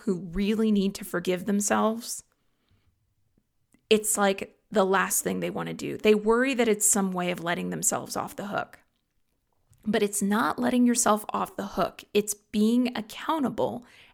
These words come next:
at the same time that you say,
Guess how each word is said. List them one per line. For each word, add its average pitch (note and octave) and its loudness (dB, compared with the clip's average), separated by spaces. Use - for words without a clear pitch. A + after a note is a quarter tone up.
at G3+ 0
the G3 0
same A3 4
time F#3 -4
that F#3+ 0
you F#3+ -2
say, - 0